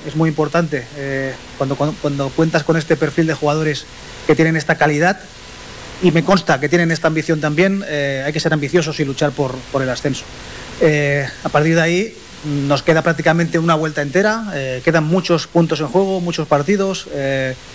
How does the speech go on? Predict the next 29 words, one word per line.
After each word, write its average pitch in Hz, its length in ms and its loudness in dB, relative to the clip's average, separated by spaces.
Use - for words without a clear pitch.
eh, 139 480 -2
me 160 160 2
identifico 156 480 4
mucho 185 300 4
con 165 140 2
una 175 120 0
manera 160 240 -2
de 151 80 -2
jugar, 156 460 0
eh, 151 420 -4
que 160 140 0
he - 20 -2
trabajado 156 400 2
durante 156 240 -2
mucho 156 220 0
tiempo 147 260 -2
ahí 147 80 -2
en 143 80 -2
el, 139 200 -4
en 147 100 -6
el 143 80 -4
Barcelona. 196 500 2
Sé 196 240 6
que 170 160 2
es 160 140 -4
otra 160 240 0
cosa, 185 300 2
porque, 135 420 -2
eh, 131 500 -8